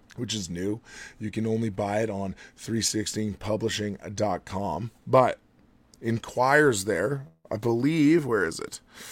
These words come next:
The N A S B says calls upon the dead. Now, um, this word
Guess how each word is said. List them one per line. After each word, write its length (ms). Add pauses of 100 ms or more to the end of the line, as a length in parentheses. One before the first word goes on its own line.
(1300)
The 140
N 100
A 120
S 160
B 380
says 320
calls 500
upon 600
the 100
dead. 380
Now, 300 (2250)
um, 600 (1080)
this 300
word 420